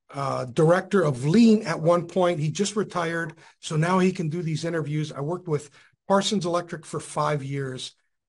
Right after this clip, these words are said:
and Perry put this wonderful book together with me. And, uh, it talks about doing it for yourself. Like, you, you can't follow other companies. You can't just take what they have and adopt it,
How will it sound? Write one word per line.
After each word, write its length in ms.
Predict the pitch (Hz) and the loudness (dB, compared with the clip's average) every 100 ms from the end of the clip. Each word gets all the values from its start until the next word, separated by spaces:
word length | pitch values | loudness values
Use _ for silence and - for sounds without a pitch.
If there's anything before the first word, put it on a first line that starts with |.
| - | -12
and 180 | 135 - | -12 -4
Perry 260 | 143 175 | -2 -2
put 220 | 160 170 - | -2 -6 -6
this 180 | 127 | -8
wonderful 400 | 156 160 160 165 143 | -2 -2 -2 -4 -4
book 220 | 151 - | -4 -6
together 320 | 143 143 143 | -6 -4 -4
with 220 | 139 135 | -8 -10
me. 220 | 135 131 _ _ _ _ _ _ | -12 -12 _ _ _ _ _ _
And, 440 | 143 143 139 127 | -6 -4 -4 -6
uh, 320 | 139 135 127 127 | -6 -6 -8 -10
it 180 | 151 151 | -12 -6
talks 300 | 196 233 - | -2 -2 -2
about 400 | 160 160 156 156 _ _ _ _ _ 127 | -2 2 2 0 _ _ _ _ _ -10
doing 300 | 117 208 220 214 | 2 4 4 2
it 100 | - | -2
for 140 | 180 | -6
yourself. 560 | 160 - 175 156 135 147 | -4 -4 -4 -4 -6 -8
Like, 180 | 127 | -10
you, 120 | 156 151 | -12 -12
you 160 | 151 156 | -8 -6
can't 280 | 220 226 - | -4 -4 -4
follow 300 | 196 175 175 | -2 0 0
other 240 | 151 156 | -2 -6
companies. 560 | 156 143 117 101 - - _ _ _ - | -6 -10 -10 -16 -18 -20 _ _ _ -10
You 100 | 156 | 0
can't 220 | 233 233 | 2 2
just 200 | 233 156 | 0 -2
take 300 | 196 190 185 | 0 0 -2
what 300 | 156 160 175 | -6 -2 0
they 100 | 180 | 0
have 440 | 160 160 156 156 - _ _ _ _ | 0 2 2 -2 -10 _ _ _ _
and 160 | 160 160 | -2 -2
adopt 460 | 131 170 165 - | 0 0 0 -4
it, 200 | 160 160 | -8 -8